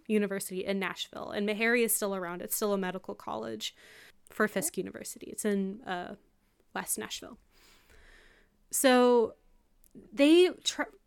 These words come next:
her and her mother would travel on a bus fifty miles one way, multiple times a week, to make sure that she was getting the adequate medical care that she could get.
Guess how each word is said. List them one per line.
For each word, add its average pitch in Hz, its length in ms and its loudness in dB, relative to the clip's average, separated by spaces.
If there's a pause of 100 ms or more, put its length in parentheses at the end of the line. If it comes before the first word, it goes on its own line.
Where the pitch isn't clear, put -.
(100)
her 294 200 4
and 330 140 2
her 302 140 -2
mother 208 720 0 (680)
would 214 320 0
travel 233 460 2
on 214 200 0
a 190 140 -2 (160)
bus - 720 -2 (640)
fifty 277 520 2
miles 214 840 0 (100)
one 214 380 6
way, 208 440 -2
multiple 254 580 2
times 214 460 0
a 180 60 -8
week, - 680 -12 (600)
to 247 120 2
make 220 260 6
sure 214 260 2
that 202 160 -2
she 226 280 2
was 214 220 0
getting 196 340 0
the 196 60 -4
adequate 196 480 -2
medical 185 400 -8
care 180 280 -8
that 185 140 -10
she 190 160 -8
could 202 200 -14
get. - 240 -10